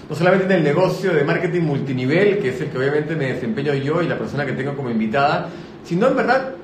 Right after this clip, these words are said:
en cualquier negocio, porque cualquier negocio tiene desafíos operativos, emocionales, circunstanciales, personales, etcétera,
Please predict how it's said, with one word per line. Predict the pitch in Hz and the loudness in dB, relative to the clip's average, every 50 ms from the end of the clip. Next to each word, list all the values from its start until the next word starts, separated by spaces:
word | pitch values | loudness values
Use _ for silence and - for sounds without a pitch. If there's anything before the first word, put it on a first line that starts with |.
| - - | -12 -8
en | 175 175 165 | -8 -6 -6
cualquier | 165 165 165 165 165 160 - 277 339 381 | -4 -2 0 0 0 0 -2 -2 -2 -2
negocio, | 294 240 - 415 453 - - - 165 | -2 0 0 0 0 0 0 -2 -4
porque | 151 147 139 139 | -2 -2 -2 -2
cualquier | 143 139 208 208 | -2 -2 0 0
negocio | 214 208 208 202 202 190 | 2 2 2 0 -2 -2
tiene | 180 180 185 185 | -4 -4 -4 -2
desafíos | 175 175 156 - - - 196 196 190 175 - - | -4 -4 -4 -8 -8 -6 -4 -2 -2 -2 -2 -4
operativos, | - 135 123 120 117 - 175 180 175 170 165 170 175 160 - - | -4 -4 -4 -4 -4 -4 -4 -4 -2 -2 -2 -2 -2 -4 -4 -4
emocionales, | 131 117 113 110 107 - - 113 110 107 113 135 147 151 151 151 151 151 156 135 - | -4 -4 -4 -4 -4 -6 -6 -6 -4 -2 0 2 2 2 2 2 0 0 -2 -4 -4
circunstanciales, | 135 - - - 117 107 - - 110 104 104 104 - - 151 160 160 156 151 147 139 139 139 131 | -6 -8 -8 -6 -6 -6 -6 -6 -6 -6 -6 -8 -8 -6 -2 0 2 4 4 2 2 2 0 -2
personales, | 135 - 123 110 - - - - 104 104 127 139 143 139 139 139 139 139 | -2 -2 -2 -2 -4 -4 -6 -6 -6 -4 -2 0 0 0 0 0 0 -2
etcétera, | 110 107 - - 147 143 - - 110 110 104 | -2 -6 -4 -2 0 0 0 0 -2 -4 -4